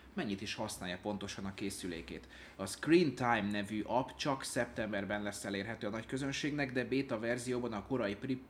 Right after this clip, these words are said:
kipróbálók már megismerkedhettek a fejlesztéssel, a szóban forgó felhasználók pedig posztolgattak is büszkén képernyőfotókat, és látszik, hogy nagyon, de nagyon-nagyon sokat lógnak az érintettek a készüléken, ilyen tíz-tizenkét óra per napos,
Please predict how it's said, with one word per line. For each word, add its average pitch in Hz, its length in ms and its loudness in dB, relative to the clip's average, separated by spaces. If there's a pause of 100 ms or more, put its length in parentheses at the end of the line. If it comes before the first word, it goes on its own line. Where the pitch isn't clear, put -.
(120)
kipróbálók 143 600 2
már 110 280 0
megismerkedhettek 95 920 -4
a 90 60 -10
fejlesztéssel, 127 800 0 (200)
a - 40 -12
szóban 131 360 2
forgó 95 300 -2
felhasználók 123 640 0
pedig 113 220 -2 (180)
posztolgattak 92 760 0
is 98 140 -4
büszkén 101 460 -4
képernyőfotókat, 110 1120 -2 (560)
és 98 200 -4
látszik, 101 420 0
hogy 92 200 -4
nagyon, 90 440 -2 (160)
de 85 80 -10
nagyon-nagyon 90 600 -4
sokat - 380 -10
lógnak 95 300 -6
az 82 120 -8
érintettek 95 540 -6
a - 80 -16
készüléken, 127 680 0
ilyen 110 180 -2
tíz-tizenkét 101 840 -4
óra 90 280 -6
per 90 200 -8
napos, - 640 -10